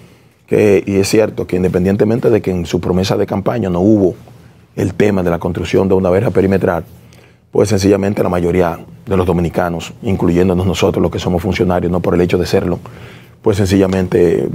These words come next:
tenemos que respaldar esa acción. Y, mm, vemos con mucho pesar el que gente que siempre han sido los abanderados desde el punto de vista político de la construcción de una línea divisoria desde el punto de vista material,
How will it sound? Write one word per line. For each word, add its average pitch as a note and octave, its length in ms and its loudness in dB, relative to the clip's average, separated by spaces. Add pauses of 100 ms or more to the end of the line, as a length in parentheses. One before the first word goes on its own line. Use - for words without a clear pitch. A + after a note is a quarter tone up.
(260)
tenemos G#2 300 2
que G#2 80 -2
respaldar F2 540 -2
esa E2 200 -4
acción. E2+ 400 -4 (640)
Y, A2+ 380 2
mm, G2+ 560 2
vemos B2 280 2
con A2+ 140 0
mucho G#2 420 0 (220)
pesar G2 440 -4 (360)
el F#2 180 -2
que - 160 -2
gente A2+ 360 0
que G2 180 -2
siempre A2 340 0
han G2+ 100 -2
sido A2 220 2
los F#2+ 100 2
abanderados F#2 540 -2
desde F2 80 -4
el - 60 -8
punto F#2+ 220 -2
de F#2+ 40 2
vista F#2+ 200 0
político G2 440 0
de F2 80 0
la F2 80 0
construcción F2+ 600 -2
de F2+ 120 2
una G#2 360 2 (480)
línea A2+ 340 2
divisoria G2 640 0 (400)
desde G#2 200 0
el G2 40 -2
punto G#2 300 2
de G2 60 2
vista G2+ 220 0
material, F#2 520 0